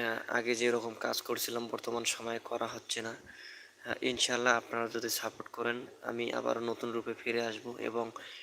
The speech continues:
ইনকাম রিলেটেড নতুন নতুন ভিডিও, আহ, আপনারা, আহ, পাবেন। এবং আপনারা যারা আমার ভিডিও দেখেন, আহ, অবশ্যই আমার ভিডিও দেখার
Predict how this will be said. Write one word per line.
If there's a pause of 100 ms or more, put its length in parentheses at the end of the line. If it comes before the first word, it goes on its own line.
(140)
ইনকাম
রিলেটেড
নতুন
নতুন
ভিডিও,
আহ,
আপনারা,
আহ,
পাবেন। (380)
এবং (100)
আপনারা
যারা
আমার
ভিডিও
দেখেন, (600)
আহ,
অবশ্যই (280)
আমার
ভিডিও
দেখার